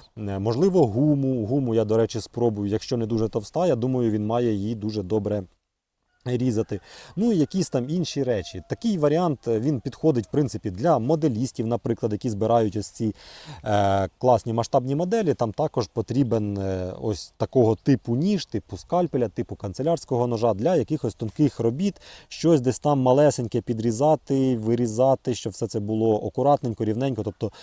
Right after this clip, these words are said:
дуже делікатні роботи можна робити ось таким, м, тоненьким гострим вістрям. В принципі, здоровенний ніж нам для делікатних робіт не потрібно. А тут його і тримати зручно ось таким чином. Ось ця частина скошена нам впирається в долоню.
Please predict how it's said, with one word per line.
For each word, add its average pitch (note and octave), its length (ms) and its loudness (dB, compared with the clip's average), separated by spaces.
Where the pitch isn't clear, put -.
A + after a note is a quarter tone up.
дуже D#3+ 300 2
делікатні B2 600 2
роботи A#2 440 0
можна C3 340 0
робити G#2+ 400 0
ось C3 180 0
таким, B2+ 360 -4
м, F#2+ 380 -8
тоненьким A#2 480 -2
гострим A2+ 460 -2
вістрям. F#2+ 400 -6
В - 40 -20
принципі, A#2+ 360 -6
здоровенний B2 520 2
ніж G#3+ 260 -2
нам C3+ 200 -2
для A2+ 100 -2
делікатних A2 540 -2
робіт B2+ 260 -4
не B2 100 -4
потрібно. G2 420 -6
А G#2 80 -4
тут A#3 220 0
його C3 280 4
і F#3 60 4
тримати G#3 440 0
зручно E3+ 400 -2
ось D#3+ 100 -2
таким D#3 300 -6
чином. D3+ 380 -2
Ось A#2+ 120 -2
ця A#2 160 4
частина A2+ 640 0
скошена A#2+ 520 -2
нам A#2+ 200 0
впирається A#2 680 2
в G#2 360 0
долоню. G#3+ 600 0